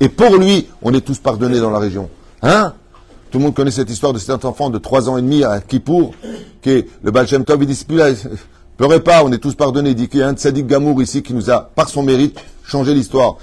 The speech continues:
Il le cherche, il trouve un enfant de trois ans dehors de la synagogue, sur la deuxième marche de l'escalier, qui était en train d'apprendre Aleph, Bet, Gimel jusqu'à Yud. Et il répétait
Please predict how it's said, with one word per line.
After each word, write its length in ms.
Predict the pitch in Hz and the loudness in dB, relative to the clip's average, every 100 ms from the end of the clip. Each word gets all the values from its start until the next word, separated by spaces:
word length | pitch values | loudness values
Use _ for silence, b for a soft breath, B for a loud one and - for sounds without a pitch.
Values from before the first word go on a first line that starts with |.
| b - | b 2
Il 100 | 156 | 2
le 100 | 151 | 4
cherche, 320 | 139 151 123 | 2 0 -2
il 60 | |
trouve 160 | - 139 | -6 -4
un 60 | 139 | -4
enfant 180 | 131 | -4
de 60 | 127 | -6
trois 260 | - 147 127 | -2 0 0
ans 80 | |
dehors 380 | 104 90 151 117 | -2 2 2 2
de 80 | 127 | -2
la 80 | 123 | -4
synagogue, 420 | 131 123 123 113 | -4 -2 -2 -2
sur 120 | - | -4
la 100 | 101 | -4
deuxième 320 | 95 151 143 | -2 0 0
marche 220 | 131 104 92 | 0 -2 -4
de 100 | 110 | -6
l'escalier, 540 | 120 113 120 120 135 B B - | -8 -6 -4 -2 -4 B B -8
qui 60 | |
était 100 | 120 | -2
en 80 | 143 | -4
train 200 | - 139 | -2 -2
d'apprendre 420 | 117 104 131 127 110 | -2 -2 -4 -4 -2
Aleph, 280 | 123 123 | 0 0
Bet, 140 | 101 107 | -2 -2
Gimel 340 | 107 127 131 131 | -2 0 -2 -4
jusqu'à 260 | 98 - 110 | -14 -4 0
Yud. 240 | 127 120 - b b b | 0 -2 -6 b b b
Et 60 | 104 | -4
il 60 | |
répétait 600 | 107 120 131 135 135 135 | -2 -2 -2 0 0 -2